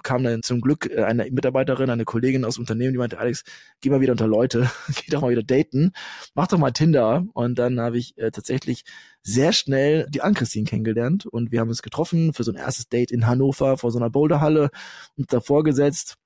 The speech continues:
Und, äh, dann war, wie gesagt, ihr Thema Moorschutz und ich dachte, „Das klingt doch mega spannend, erzähl mehr davon.“ Und die ersten Dates waren dann in Mooren, weil ich wusste einfach nicht, warum hat sie dafür so eine Leidenschaft und ich wusste nicht, was es bedeutet und wollte alles darüber wissen.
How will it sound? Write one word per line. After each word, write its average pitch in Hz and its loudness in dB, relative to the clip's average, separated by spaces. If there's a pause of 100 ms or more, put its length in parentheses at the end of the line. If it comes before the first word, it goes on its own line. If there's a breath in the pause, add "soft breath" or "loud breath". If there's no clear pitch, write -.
(120)
Und, 117 2
äh, 113 4
dann 113 2
war, 113 2
wie 117 0
gesagt, 117 0
ihr 123 -2
Thema 120 2
Moorschutz 123 0
und 123 0
ich 123 -2
dachte, 117 -2 (500 loud breath)
„Das 107 -2
klingt 123 0
doch 104 -2
mega 113 2
spannend, 117 0
erzähl 123 0
mehr 127 2
davon.“ 117 -2
Und 123 0
die - 0
ersten - -8
Dates 110 0 (380 loud breath)
waren 110 0
dann 135 0
in 151 0
Mooren, 165 2
weil 104 -8 (280 soft breath)
ich 131 -8
wusste 165 0
einfach 131 0
nicht, 139 0
warum 135 -2
hat 127 0
sie 127 -2
dafür 113 -2
so 113 0
eine 107 0
Leidenschaft 135 0 (260 loud breath)
und 120 -2
ich 117 -2
wusste 147 2
nicht, 127 0
was 104 0
es - -6
bedeutet 117 2
und 117 0
wollte 123 2
alles 143 2
darüber 143 -2
wissen. - -6